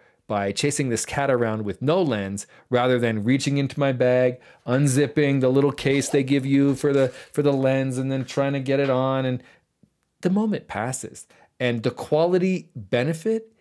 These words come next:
is so small. It's really too bad 'cause I was really hoping this would be one of the uses was wildlife photography. As silly as it sounds, if I know I'm gonna be, if I'm chasing around birds already,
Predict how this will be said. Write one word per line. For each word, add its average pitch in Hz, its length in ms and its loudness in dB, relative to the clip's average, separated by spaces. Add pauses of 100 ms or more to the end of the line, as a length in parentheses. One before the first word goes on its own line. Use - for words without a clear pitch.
(120)
is 143 100 -4
so 160 640 -4
small. 156 480 -8
It's 104 180 -10
really 180 280 2
too 165 160 -6
bad 170 280 -2
'cause 127 140 -4
I 120 80 4
was 117 140 0
really 143 180 0
hoping 120 380 -2
this 101 160 -6
would 110 80 -6
be 107 100 -4
one 107 160 -4
of 95 80 -6
the 92 80 -10
uses 101 380 -6
was 92 180 -10 (300)
wildlife 113 400 0
photography. 95 440 -10
As - 120 -6
silly 147 240 2
as 113 120 -2
it 107 80 -12
sounds, 180 360 -2 (500)
if 143 140 0
I 117 100 0
know 147 400 2
I'm 156 140 0
gonna 120 180 0
be, 110 180 0
if 113 140 -2
I'm 113 100 0
chasing 180 360 0
around 135 240 2
birds 147 240 2
already, 208 480 -2